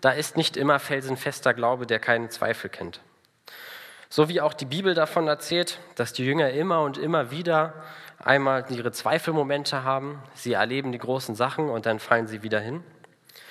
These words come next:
Die Momente, in denen sie nicht glauben konnten, dass Gott das wirklich kann,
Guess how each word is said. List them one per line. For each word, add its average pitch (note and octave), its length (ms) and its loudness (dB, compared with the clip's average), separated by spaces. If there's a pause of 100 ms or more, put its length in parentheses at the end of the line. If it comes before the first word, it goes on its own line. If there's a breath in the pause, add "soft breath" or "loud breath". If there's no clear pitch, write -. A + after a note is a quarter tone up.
(160 loud breath)
Die A#2 60 -4
Momente, C#3+ 400 4
in C#3+ 100 2
denen C#3 160 -2
sie C3 120 -4
nicht G3 200 -4
glauben D3 360 2
konnten, C#3+ 340 0
dass - 180 -6
Gott - 200 -4
das - 160 -6
wirklich D3 300 -2
kann, E3+ 220 0